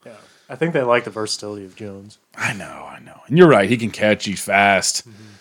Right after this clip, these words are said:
Speaker 2: And A J, you bring in, and he just hits people. Like,
Speaker 1: Yep.
Speaker 2: it, it's great. I mean, but he's gonna be due. I think this might be the last year of his contract. He's gonna be due.
Speaker 1: Which
Speaker 2: So,
Speaker 1: one?
Speaker 2: uh, A J Dillon.
Speaker 1: Okay.
Speaker 2: Yeah, I mean, he was on a rookie contract, so, I mean,
Speaker 1: Yeah.
Speaker 2: he's, it's gotta be his third year.
Speaker 1: Yeah.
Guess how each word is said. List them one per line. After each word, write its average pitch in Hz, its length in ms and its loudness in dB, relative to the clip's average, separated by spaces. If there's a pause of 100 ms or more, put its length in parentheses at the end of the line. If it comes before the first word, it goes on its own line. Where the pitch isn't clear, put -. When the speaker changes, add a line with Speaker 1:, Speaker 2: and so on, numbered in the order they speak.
(140)
Speaker 2:
And 101 340 -2
A 120 160 4
J, 117 180 4
you 107 140 2
bring 104 260 0
in, 104 120 -2
and 98 80 -6
he 107 60 -4
just 90 200 -12
hits - 260 -8
people. 73 480 -18
Like, 90 120 -10
Speaker 1:
Yep. 113 180 -4
Speaker 2:
it, 98 180 -12
it's 101 180 -10
great. 98 420 -4
I 87 40 -14
mean, 98 120 -12
but 92 120 -12
he's 135 300 -4
gonna 120 140 -2
be 104 100 0
due. 113 380 0
I - 80 -8
think 135 180 -2
this 107 120 -10
might 117 120 -2
be 107 80 -2
the 104 60 -2
last 101 260 -4
year 98 60 -8
of - 40 -8
his 87 60 -14
contract. 98 540 -8
He's 113 160 -18
gonna 117 180 -2
be 98 120 -4
due. 92 420 -8
Speaker 1:
Which - 80 -20 (400)
Speaker 2:
So, 98 260 0
Speaker 1:
one? 107 240 -8 (140)
Speaker 2:
uh, 98 180 0
A 113 80 2
J 113 140 2
Dillon. 82 340 -6
Speaker 1:
Okay. 113 300 -8 (120)
Speaker 2:
Yeah, 95 280 -4
I 82 40 -6
mean, 101 140 -4
he 117 80 0
was 110 140 0
on 123 100 2
a 107 60 2
rookie 107 260 0
contract, 101 600 -4
so, 85 120 -10
I - 20 -4
mean, 95 180 -2
Speaker 1:
Yeah. 92 80 -8
Speaker 2:
he's, 101 180 -10 (400)
it's 123 120 0
gotta 120 220 6
be 110 80 2
his 95 100 -2
third 98 280 -2
year. 107 320 -2 (480)
Speaker 1:
Yeah. 104 240 -6